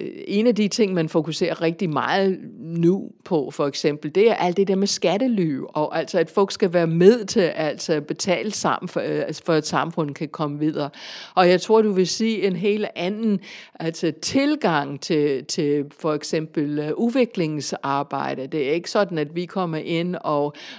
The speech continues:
og, og holder, altså, vi skal nok sørge for, at du får mad, men det er vores landmænd, der skal blive rig ved at gøre det.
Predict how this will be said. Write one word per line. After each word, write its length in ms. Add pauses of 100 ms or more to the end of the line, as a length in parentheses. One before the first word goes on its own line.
og, 460
og 240
holder, 280
altså, 440
vi 220
skal 200
nok 240
sørge 220
for, 80
at 120
du 100
får 200
mad, 320
men 180
det 140
er 80
vores 340
landmænd, 480
der 80
skal 180
blive 240
rig 360
ved 160
at 80
gøre 300
det. 140